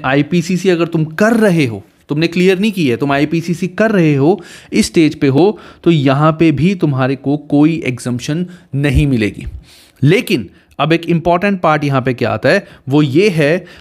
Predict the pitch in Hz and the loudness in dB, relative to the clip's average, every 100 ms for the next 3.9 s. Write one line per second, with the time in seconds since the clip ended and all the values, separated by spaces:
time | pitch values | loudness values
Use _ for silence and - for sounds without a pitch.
0 | - 170 190 185 240 233 196 175 180 185 | -8 -2 0 2 2 2 0 2 2 0
1 | 156 156 160 156 127 120 120 131 131 131 | -2 -2 -2 0 -2 0 0 0 0 -2
2 | - 160 156 170 156 143 117 - - - | -2 -4 -2 -2 0 0 0 0 -4 -6
3 | 139 151 143 127 117 180 220 220 | -4 0 0 0 0 0 2 2